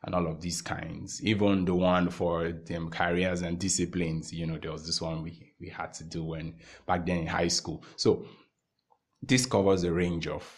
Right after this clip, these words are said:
um, um, and so a number of things. So let's talk about when we're talking, um, so let's analyze. We're talking about, so I'll ask you why.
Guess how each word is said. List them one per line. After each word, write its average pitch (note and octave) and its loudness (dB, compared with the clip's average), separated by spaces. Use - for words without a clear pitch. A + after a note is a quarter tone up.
um, C#3+ -10
um, F#2 -14
and E2 -12
so E2 -6
a D#2+ -8
number E2 2
of D#2 -4
things. E2 -6
So - -4
let's A#2 2
talk G#2 2
about F2 4
when F#2 2
we're F2+ 2
talking, F2 0
um, F2 -4
so D#2+ 2
let's A2 4
analyze. E2 2
We're E2 -6
talking F2 -2
about, D#2+ -4
so - -2
I'll - 0
ask G#2+ 2
you F2 -4
why. D3 -4